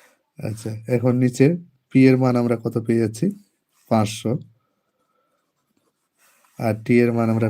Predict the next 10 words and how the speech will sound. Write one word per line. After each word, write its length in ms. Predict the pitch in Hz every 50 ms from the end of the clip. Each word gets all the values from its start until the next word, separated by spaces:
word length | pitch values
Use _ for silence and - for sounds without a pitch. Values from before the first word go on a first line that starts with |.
| 110 -
পেয়ে 140 | 113 113
যাচ্ছি 240 | 110 107 107 - 120
কত? 200 | 107 113 110 - - 208 226 - _ _ _ _ -
চার 280 | - 123 107 95 98
বছর। 300 | 104 104 98 - - 104 - - _ _ _ _ _ _ _ _ _ _ _ _ _ _ _ _ _ _ _ _ _ _ _ _
আর 220 | - 117 110 110 104 110
এগুলো 360 | 117 123 127 127 127 131 131
হচ্ছে 340 | 123 123 120 - - - 180
টোটাল, 360 | - - 127 107 110 131 180 240 - - _ _ _ _ _ _ _ _ _ _ _ _ _ _ _ _ _ _ _ _ _ _ _ _ _ _ _ _ -
মানে 320 | - 123 120 120 117 113